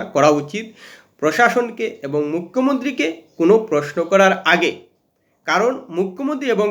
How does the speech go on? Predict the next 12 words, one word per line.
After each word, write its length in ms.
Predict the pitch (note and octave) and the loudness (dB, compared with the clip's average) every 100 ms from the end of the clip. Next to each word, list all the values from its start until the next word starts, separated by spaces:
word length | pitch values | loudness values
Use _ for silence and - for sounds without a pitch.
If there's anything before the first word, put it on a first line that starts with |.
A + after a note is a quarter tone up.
| F#3+ | -4
প্রশাসন 480 | F3 F3+ A3+ A3+ A#3+ C3+ _ B2+ | -2 0 0 -2 -4 -6 _ -6
ধুবড়ি 340 | D3 F3 A#3+ | -4 -2 -2
জেলায় 360 | C4 C#4 C#4+ - - - - - | 2 4 4 2 -4 -20 -18 -4
উৎসবের 600 | E3+ F3+ - C4 C#4+ D4 B3+ - _ _ _ | -4 -2 2 2 6 4 4 -10 _ _ _
মেজাজ 420 | E3+ D#3+ D#3+ G3 F#3+ - | -2 0 4 2 2 -4
এলেই 340 | E3 F#3 A#3+ A#3 - | 0 2 2 0 -12
একটা 240 | D3 - D#3 | -14 -6 -4
অশান্তির 720 | D3 D#3 A#3+ B3+ A#3 - C4+ | -4 -4 -6 -6 -12 -8 -6
বাতাবরণ 560 | E3+ E3+ E3+ F#3+ A3 A3+ | 0 0 2 0 0 -2
সৃষ্টি 400 | F#3+ E3+ D#3+ A3+ | -6 -12 -12 -8
হয় 240 | G3+ G3+ G#3+ | -4 -2 -2
বলে 220 | G#3+ G#3 | -2 -4